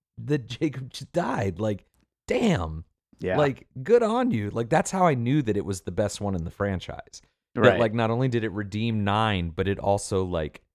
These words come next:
Speaker 1: made me give a shit about John Cena. I
Speaker 2: Yeah.
Speaker 1: <laughs> like, wow.
Speaker 2: Yeah, no, they really turned him around there and made him into a character worthwhile. And yeah, I, I don't know, that, that whole carrying around that kayak, which on its own is hilarious that he'd just be carrying a kayak, but then that it turns out to be a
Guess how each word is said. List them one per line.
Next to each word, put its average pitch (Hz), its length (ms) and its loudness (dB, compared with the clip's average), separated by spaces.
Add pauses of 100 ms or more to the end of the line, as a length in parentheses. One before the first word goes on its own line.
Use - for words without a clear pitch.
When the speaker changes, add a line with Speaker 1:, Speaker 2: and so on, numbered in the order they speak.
(300)
Speaker 1:
made 98 300 0
me 92 80 0
give 90 220 -2
a - 20 -4
shit 85 220 -6
about 85 240 -4
John 85 260 -2
Cena. 80 460 -8 (440)
I - 140 0
Speaker 2:
Yeah. 87 120 2 (220)
Speaker 1:
<laughs> 123 240 -6
like, 165 280 -6 (280)
wow. - 360 -8 (420)
Speaker 2:
Yeah, 107 320 6
no, 104 220 6
they 127 160 10
really 143 280 12
turned 131 280 6
him 123 80 8
around 113 380 8
there 110 280 6
and 110 180 6
made 117 180 6
him 110 140 6
into 113 320 2
a 101 120 4
character 110 400 2
worthwhile. 104 680 8
And 107 120 4 (320)
yeah, 156 160 12
I, 151 200 12
I 156 160 12
don't 185 120 12
know, 160 160 12
that, 135 320 12
that 139 160 12
whole 143 420 10 (300)
carrying 143 320 6
around 131 280 10
that 120 180 6
kayak, 117 440 10
which - 260 4 (140)
on 190 160 10
its 110 160 0
own 127 220 8
is 98 140 -4
hilarious 98 440 0
that 104 120 -4
he'd 101 100 -4
just 101 180 -2
be 95 80 -8
carrying 98 420 -4
a 85 60 -8
kayak, 107 520 8
but 123 120 6
then 151 200 10
that 175 100 10
it 143 100 4
turns 139 240 6
out 170 120 8
to 135 80 2
be 131 160 6
a 101 100 2